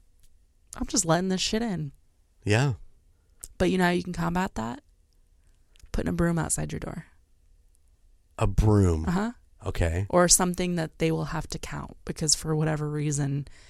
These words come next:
Speaker 1: ghouls and goblins and ghosts st-, have to stop and count things.
Speaker 2: All the bristles in the
Speaker 1: Mm-hmm.
Speaker 2: Will they get detoured after a while?
Speaker 1: They will get, well, they'll get detoured by having to count that.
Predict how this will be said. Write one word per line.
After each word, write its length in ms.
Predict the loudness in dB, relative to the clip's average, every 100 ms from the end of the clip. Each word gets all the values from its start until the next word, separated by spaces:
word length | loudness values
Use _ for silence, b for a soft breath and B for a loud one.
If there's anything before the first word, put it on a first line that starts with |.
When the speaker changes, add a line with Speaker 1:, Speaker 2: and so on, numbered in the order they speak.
| b b b b b
Speaker 1:
ghouls 300 | 0 2 2
and 100 | 2
goblins 440 | 2 2 2 0 0
and 120 | 2
ghosts 600 | 2 4 8 8 6 0
st-, 340 | 0 0 0 -2
have 260 | 0 0
to 160 | 0 4
stop 420 | 4 4 2 2
and 220 | 0 2
count 320 | 0 0 -2 -6
things. 380 | -6 -6 -2 0 2
Speaker 2:
All 120 | 4
the 100 | 2
bristles 640 | 2 2 2 2 0 -2
in 220 | -2 0
the 200 | 0 -2 -6 -4
Speaker 1:
Mm-hmm. 420 | -2 -2 -4 -4 -8 -16 -20 -20 -20 -20 -20 -20 -20 -20 -20 -20 -20 -20 -20 -10
Speaker 2:
Will 160 | 0 2
they 160 | 4 2
get 240 | 0 -2 -8 -20 -20 -20 -20 -20 -20 -20 -20 -20 -8 2
detoured 680 | 4 6 6 6 4 0 -8
after 380 | -8 -8 -6 -4
a 60 | 0
while? 320 | 2 2 -2 -2
Speaker 1:
They 140 | 4 6
will 140 | 6
get, 240 | 6 2 2
well, 220 | 0 4
they'll 220 | 6 4
get 220 | 4 2
detoured 380 | 2 2 2 4
by 100 | 4
having 300 | 4 2 2
to 80 | 4
count 300 | 4 4 2
that. 300 | -2 -2 -6